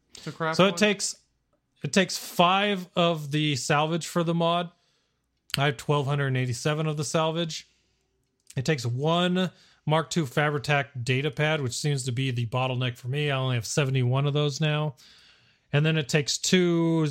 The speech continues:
Speaker 2: Mark one Zerka stun cuffs, which I have nineteen hundred and thirty-six of. So it's fairly simple to make. Very easy to get those. Very easy to farm those Mark two Fabritech data pads if you don't have a lot of them, because farming them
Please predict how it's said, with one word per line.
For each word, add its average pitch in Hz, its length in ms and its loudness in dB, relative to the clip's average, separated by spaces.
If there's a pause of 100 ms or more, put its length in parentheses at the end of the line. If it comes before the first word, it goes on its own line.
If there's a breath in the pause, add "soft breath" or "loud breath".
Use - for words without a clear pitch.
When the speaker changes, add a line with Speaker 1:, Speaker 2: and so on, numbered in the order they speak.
(260)
Speaker 2:
Mark 151 300 2
one 147 160 4
Zerka 135 280 0
stun 135 320 0
cuffs, 120 300 -2
which 123 180 -2
I 127 120 2
have 120 420 -2
nineteen 123 420 2
hundred 120 260 2
and 110 100 -2
thirty-six 117 560 -2
of. 104 220 -12 (420 soft breath)
So - 120 -2
it's - 180 -6 (400)
fairly 285 280 6
simple 180 300 -2
to 147 80 2
make. 127 440 -2 (360)
Very 196 240 2
easy 170 300 0
to 131 80 2
get 139 380 0
those. 123 480 0 (340 soft breath)
Very 233 200 6
easy 233 200 2
to 180 80 4
farm 165 280 2
those 139 180 0
Mark 135 240 0
two 143 120 0
Fabritech 123 520 0
data 120 240 0
pads 120 380 -4 (240 loud breath)
if 120 80 -2
you 123 60 0
don't 127 160 0
have 120 100 0
a 117 40 -2
lot 120 240 -2
of 135 80 -4
them, 151 220 -2 (640 soft breath)
because 135 220 0
farming 170 480 2
them 147 420 2